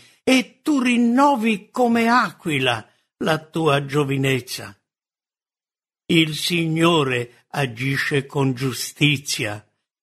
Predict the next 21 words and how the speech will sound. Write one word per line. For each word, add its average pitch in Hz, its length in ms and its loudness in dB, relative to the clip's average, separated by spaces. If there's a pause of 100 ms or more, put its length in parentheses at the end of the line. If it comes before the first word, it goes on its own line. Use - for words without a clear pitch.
e 170 140 2
con 208 340 2
diritto 240 680 0
verso 247 760 -2
tutti 269 540 0
gli 226 120 0
oppressi. 143 880 -2 (1080)
Ha 202 100 0
rivelato 185 640 2
a 180 100 2
Mosè 151 640 -2 (380)
le 147 200 2
sue 139 360 0
vie, 127 600 -2 (400)
ai 196 200 2
figli 240 460 0
di 247 140 -2
Israele 233 1160 -2
le 185 180 2
sue 160 380 2
opere. 123 720 -2